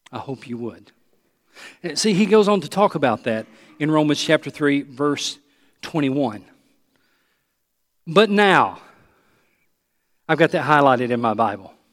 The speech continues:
"But now, a righteousness from God, apart from law, has been made known, to which the law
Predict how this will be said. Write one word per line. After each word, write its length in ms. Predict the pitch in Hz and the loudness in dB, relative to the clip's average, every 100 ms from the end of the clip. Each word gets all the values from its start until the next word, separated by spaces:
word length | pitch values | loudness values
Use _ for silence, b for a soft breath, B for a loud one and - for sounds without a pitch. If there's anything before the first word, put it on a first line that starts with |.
| _ _ _ _ _ _ _ _ | _ _ _ _ _ _ _ _
"But 300 | 120 127 196 | 2 4 6
now, 460 | 175 185 156 113 - b b b - | 4 2 4 2 -2 b b b -4
a 80 | 147 | -4
righteousness 1000 | 139 180 247 240 254 - 240 226 - - _ | 2 6 6 4 -2 2 2 2 0 -8 _
from 360 | - - 175 160 | -14 -6 -6 2
God, 520 | 185 170 123 104 - _ _ _ _ _ _ _ _ _ _ _ - | 4 6 4 0 -10 _ _ _ _ _ _ _ _ _ _ _ -8
apart 500 | 156 - 226 240 240 | -8 0 4 4 4
from 240 | - 208 | -2 0
law, 520 | 190 190 156 107 95 _ _ _ _ _ _ _ | 2 4 4 0 -6 _ _ _ _ _ _ _
has 220 | - 202 - | 0 0 4
been 220 | 208 190 | 2 4
made 240 | 190 175 | 4 2
known, 300 | 180 175 151 | 2 2 2
to 120 | 156 | 0
which 300 | 160 185 185 | 0 0 0
the 100 | - | -2
law 360 | 147 160 175 175 | -2 0 2 0